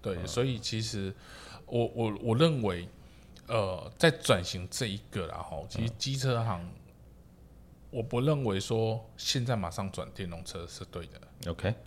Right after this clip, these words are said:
Speaker 1: 好，因为其实现在遇到，大家遇到最大的问题就是转电动车，然后马上一个月就要赔好几十万。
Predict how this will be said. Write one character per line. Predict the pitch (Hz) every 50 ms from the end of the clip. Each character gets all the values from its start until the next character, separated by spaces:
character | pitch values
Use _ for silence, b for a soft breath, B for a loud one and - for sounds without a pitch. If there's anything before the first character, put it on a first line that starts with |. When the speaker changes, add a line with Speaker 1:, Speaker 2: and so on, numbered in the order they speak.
| - - - - -
Speaker 1:
好， | - 95 92
因 | 117 139
为 | 147 131 120
其 | 117 - - 98 98
实 | - - - 92 92 92 120
现 | - - - 127 113
在 | 110 113 104
遇 | - 110 107 101
到， | 107 104 98
大 | - 107 104
家 | 98 - 98 -
遇 | 110 120 113
到 | 117 113 98 98
最 | - 110 98
大 | 104 95 92
的 | 87 85
问 | 90 90
题 | 92 87 - -
就 | - 95 98
是 | - - 101 90 85 - B B B B B B B B B B
转 | - 107 92 -
电 | - 120
动 | 113 113 110
车， | - - 104 101 98 104 107
然 | 92 92
后 | 98 117
马 | 110 98 87 82 80
上 | - 110 104 95
一 | 95
个 | - - 92
月 | 90 95 95
就 | - 104
要 | 98 95 90
赔 | - 92 87 82
好 | - - 82
几 | - - 95
十 | 87 - - 82
万。 | 85 85 82